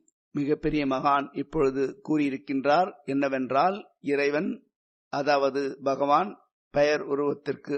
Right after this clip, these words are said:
அப்பாற்பட்டவர் அல்ல, அவர் சர்வ வியாபி அல்ல என்று கூறியிருக்கின்றார். அவர் மிகப்பெரிய வித்வான் ஆவார்.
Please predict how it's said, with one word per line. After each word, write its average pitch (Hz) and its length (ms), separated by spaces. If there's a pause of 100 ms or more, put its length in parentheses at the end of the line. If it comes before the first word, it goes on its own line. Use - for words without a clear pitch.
அப்பாற்பட்டவர் 135 800
அல்ல, 135 180 (840)
அவர் 147 220
சர்வ 147 360
வியாபி 143 520
அல்ல 143 400
என்று 139 320
கூறியிருக்கின்றார். 143 960 (240)
அவர் 160 260
மிகப்பெரிய 147 580
வித்வான் 143 480
ஆவார். 143 380